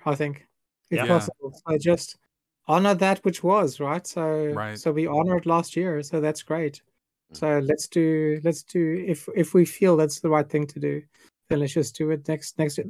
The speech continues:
Speaker 1: I, I think one final thought that I have, um, and I know that you're doing it, I just want to reiterate the fact that, uh, let's keep on doing it, is shout out for those who come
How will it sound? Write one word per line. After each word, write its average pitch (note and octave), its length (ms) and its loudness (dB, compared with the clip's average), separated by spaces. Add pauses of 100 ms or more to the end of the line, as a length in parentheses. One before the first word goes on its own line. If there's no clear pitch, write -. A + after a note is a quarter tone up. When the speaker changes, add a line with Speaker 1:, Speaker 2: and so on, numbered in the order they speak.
Speaker 1:
I, - 180 -10
I G3+ 40 2
think D4+ 240 4
one A#3 180 8
final G3+ 400 6
thought E3+ 300 2
that D#3+ 100 2
I D#3+ 80 4
have, D3 380 -2 (680)
um, D3 640 0 (180)
and E3+ 120 2
I F3+ 40 4
know A3 180 4
that G#3+ 180 2
you're G3 80 4
doing D3 280 4
it, C#3 80 2
I C3+ 40 2
just D3 160 -2
want G#3 140 2
to F#3 100 0
reiterate D3+ 760 0
the D3 100 -2
fact D3 360 -4
that, C#3 340 -4
uh, D3 140 -2
let's C#3 200 -2
keep E3+ 220 -2
on D3+ 120 -2
doing B2+ 300 -4
it, C3 160 -10 (540)
is C#3+ 720 0 (180)
shout A3 280 2
out B3 140 4
for G#3 160 2
those D#3 280 6
who D#3 60 0
come D3+ 280 0